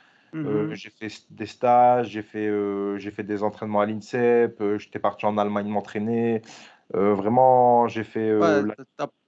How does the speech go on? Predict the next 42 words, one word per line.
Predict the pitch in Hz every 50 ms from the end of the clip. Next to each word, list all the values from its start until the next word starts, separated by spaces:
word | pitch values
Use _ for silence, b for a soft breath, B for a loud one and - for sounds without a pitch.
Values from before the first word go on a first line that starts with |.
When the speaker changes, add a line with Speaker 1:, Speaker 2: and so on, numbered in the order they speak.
| _ _ -
Speaker 2:
t'as | - 151
Speaker 1:
Ouais. | -
Speaker 2:
performé. | - 151 - 214 - 156 156 165 180 170 143 123 _ _ _ _ _ -
Speaker 1:
Ouais, | 117 117 117 117
c'est | 113 - 113
ça, | 107 - 120 113
la | 110 110 107
division | 104 110 107 104 107 104 - 110 104
trois, | - - - 117 120 120 120 120 120 117
on | 113 107 104
a | 104
gagné | 98 107 107 107 104
la | 104 104
division | 95 104 104 101 101 101 107 101
trois, | - - - 120 120 117 120 113
après | 104 - - 120 110
j'ai | 101 107
signé | 104 - 120 113 110
en | 107 107
division | 101 110 107 104 104 104 113 107 - -
une, | 131 131 131 120 110 104 107
tu | -
vois, | 110 107 107
c'est | - 110 101 101 101 101
similaire | 98 - 113 117 120 117 113 110 101
à | 107
la | 104 101
Ligue | 101 107 101 107
un | 110 107
au |
football. | 104 - 113 110 98 110 120 120 120 b b b b b b b b b b b b _ _ -
Et, | 110 113 113 113 113 113 113 113 113 113 -
Speaker 2:
Putain. | - 113 113 110 110 - _ -
Speaker 1:
et | 117 117
puis | 117 117 127
voilà, | 107 110 107 110 110
et | 113 120
après | 120 123 120 - - 147
à | 139
un |
moment | 143 143 139 135 131
donné, | 123 135 127 135 143 143 143 143 143 143 143